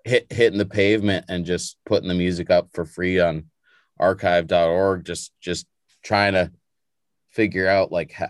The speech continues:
how, you know, what are people responding to? Like, you know, obviously they wanna see people having fun on stage, but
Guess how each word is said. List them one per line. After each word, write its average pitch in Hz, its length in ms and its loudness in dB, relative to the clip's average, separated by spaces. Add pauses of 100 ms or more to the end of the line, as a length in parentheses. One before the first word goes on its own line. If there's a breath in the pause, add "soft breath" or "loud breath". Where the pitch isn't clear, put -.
how, 90 560 2 (360)
you 87 140 -8
know, 82 160 -2
what 87 160 0
are 87 80 2
people 90 360 -4
responding 85 580 -4
to? 85 240 -4
Like, 76 240 0 (720)
you 78 160 -8
know, 80 260 -2
obviously 87 460 -2
they 85 100 0
wanna 82 180 -4
see 90 180 -8
people 87 280 -8
having 80 240 -2
fun 82 200 -4
on 80 140 -4
stage, 92 520 -2
but 73 160 -4